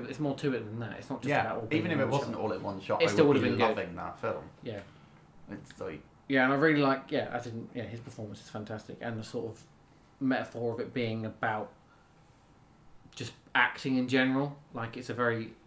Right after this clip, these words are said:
Speaker 1: which you can blame it of being a bit in-jokey and a bit, you know, do you know what I mean?
Speaker 2: You
Speaker 1: You
Speaker 2: could.
Speaker 1: could, you could. Some people
Speaker 2: But
Speaker 1: I've
Speaker 2: he
Speaker 1: talked
Speaker 2: does a
Speaker 1: about
Speaker 2: really
Speaker 1: that.
Speaker 2: good job with it,
Speaker 1: Yeah,
Speaker 2: so
Speaker 1: some people have angled that at it, saying, "Oh, it's only if you're into stuff."
Speaker 2: Yeah.
Speaker 1: I'm like, Well, not really. It's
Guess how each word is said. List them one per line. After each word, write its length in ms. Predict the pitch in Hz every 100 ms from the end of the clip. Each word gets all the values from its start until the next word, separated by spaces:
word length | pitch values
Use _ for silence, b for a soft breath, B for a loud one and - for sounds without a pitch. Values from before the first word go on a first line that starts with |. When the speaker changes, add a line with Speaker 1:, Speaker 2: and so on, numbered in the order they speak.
| _ _ _ -
Speaker 1:
which 200 | 202 196
you 80 | 208
can 180 | 208
blame 220 | 185 190 180
it 60 |
of 120 | 147
being 180 | 143 135
a 60 | 123
bit 200 | 127 -
in-jokey 920 | 127 135 147 151 147 143 147 156 156
and 100 | 139
a 40 |
bit, 320 | 110 120 117 - b b b b b _ _ _ -
you 120 | 131
know, 160 | 110 104 104 - -
do 60 | -
you 20 |
know 120 | 180
what 60 | 185
I 60 | 190
mean? 200 | 202 190 - _ -
Speaker 2:
You 140 | 226
Speaker 1:
You 40 | -
Speaker 2:
could. 220 | - 480
Speaker 1:
could, 320 | - 170 123
you 80 | 165
could. 300 | 175 214 - -
Some 200 | 226 226
people 200 | 214 170
Speaker 2:
But 140 | 151
Speaker 1:
I've 60 | 180
Speaker 2:
he 40 |
Speaker 1:
talked 80 | 160
Speaker 2:
does 180 | 175 170
a 40 | 147
Speaker 1:
about 200 | 143 131
Speaker 2:
really 100 | 123
Speaker 1:
that. 80 | -
Speaker 2:
good 140 | -
job 120 | 175 -
with 100 | -
it, 40 | - -
Speaker 1:
Yeah, 180 | 196 127
Speaker 2:
so 60 |
Speaker 1:
some 160 | 156 202
people 260 | 208 180
have 100 | 165
angled 260 | 151 143 135
that 260 | 123 113 113
at 80 |
it, 60 | 104
saying, 200 | 120 117
"Oh, 240 | 117 117 117
it's 120 | 120
only 160 | 123 120
if 120 | 120
you're 100 | 120
into 340 | 120 120 117
stuff." 300 | - - 127
Speaker 2:
Yeah. 120 | 113 127
Speaker 1:
I'm 100 | 147
like, 180 | 170 180
Well, 100 | 196 196 208
not 200 | 214 214 123
really. 340 | 117 98 101
It's 260 | 131 -